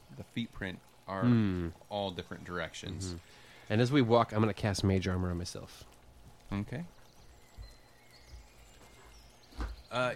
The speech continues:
Speaker 1: yeah, you guys have to walk for a couple of hours through the woods. As you're going forward, uh, the terrain does get a little bit tougher. Uh, the clouds get a little bit thicker. Um, and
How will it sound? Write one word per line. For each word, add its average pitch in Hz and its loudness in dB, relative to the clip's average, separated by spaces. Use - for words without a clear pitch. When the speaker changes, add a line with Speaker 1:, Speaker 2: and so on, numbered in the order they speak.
Speaker 1:
yeah, 156 0
you 127 -2
guys 190 0
have 202 0
to 143 -2
walk 135 -2
for 147 -2
a 120 0
couple 143 -4
of - -6
hours 127 -2
through 139 -8
the 127 -2
woods. 120 -2
As 143 0
you're 156 0
going 123 0
forward, 120 -2
uh, 110 2
the 107 -2
terrain 131 -2
does 139 -2
get 427 0
a - 2
little 403 0
bit 381 -6
tougher. 185 -4
Uh, 131 0
the 127 -4
clouds 156 -2
get 147 -4
a 143 0
little 147 0
bit 135 -2
thicker. 175 -2
Um, 117 -2
and 120 -2